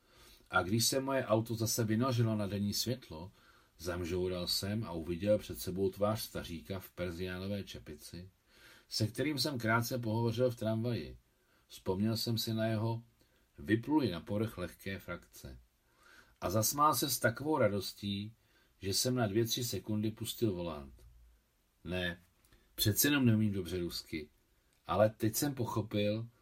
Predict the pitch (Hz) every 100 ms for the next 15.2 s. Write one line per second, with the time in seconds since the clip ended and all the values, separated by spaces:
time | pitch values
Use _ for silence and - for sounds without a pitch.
0 | _ _ - 107 104 104 123 120 123 123
1 | 101 98 - 127 117 117 113 - - 143
2 | 101 78 - 71 87 82 85 - 85 78
3 | 73 67 _ _ _ _ _ _ _ 85
4 | 98 110 107 107 113 120 117 113 - 117
5 | 120 117 120 120 117 107 107 113 101 95
6 | 92 87 95 - 95 82 87 90 - 67
7 | 67 64 64 62 65 62 60 _ _ _
8 | _ _ - - 95 101 - 120 117 120
9 | 92 95 - 101 - 92 - 101 90 65
10 | 62 62 _ _ _ _ _ _ _ _
11 | _ - _ - 104 - 135 135 143 131
12 | 151 143 143 131 127 139 139 104 101 -
13 | 123 120 120 _ _ _ - - 92 101
14 | - 131 131 120 151 117 101 87 104 104
15 | 113